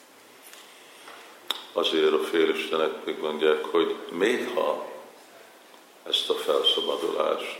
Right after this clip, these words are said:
eh, elérik, akkor aruljon Kricséna Parampara. Meg-, megint le fognak esni. Miért? Mert, mert nincs menedékük Krishna lótuszlábánál, és nincs menedékük, az azt jelenti,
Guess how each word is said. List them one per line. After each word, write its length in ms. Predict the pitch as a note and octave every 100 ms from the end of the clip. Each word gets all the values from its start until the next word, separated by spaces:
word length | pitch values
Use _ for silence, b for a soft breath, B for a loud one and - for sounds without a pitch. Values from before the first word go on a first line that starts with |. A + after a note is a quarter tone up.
| -
eh, 440 | D2 D2 D#2+ - D2+
elérik, 540 | D2 C#2+ - - - - B B B B B - -
akkor 320 | - F#2+ D#2+
aruljon 440 | D#2 D#2 D2+ D2 -
Kricséna 440 | - - - D2 - -
Parampara. 640 | - - - - - - - - - - -
Meg-, 300 | D#2+ D2+ E2
megint 320 | F2+ D#2+ -
le 80 | -
fognak 460 | D#2+ D#2 D2+ D2+
esni. 320 | D#2 - E2+
Miért? 400 | E2 E2+ D2 -
Mert, 300 | D2+ D2 - - - B B B B B -
mert 120 | F2+
nincs 240 | F2+ - -
menedékük 880 | E2+ E2+ E2+ D#2+ - - - - - -
Krishna 320 | E2 - D#2+
lótuszlábánál, 1400 | D2+ D2 - - - D#2 D2 D2+ D2 D2+ D#2 E2+ E2+ -
és 120 | - -
nincs 260 | E2+ - E2
menedékük, 600 | D#2 D#2 D#2 D#2 - -
az 260 | - D#2+
azt 160 | E2 -
jelenti, 640 | D2+ D2+ D2+ E2+ D#2+ -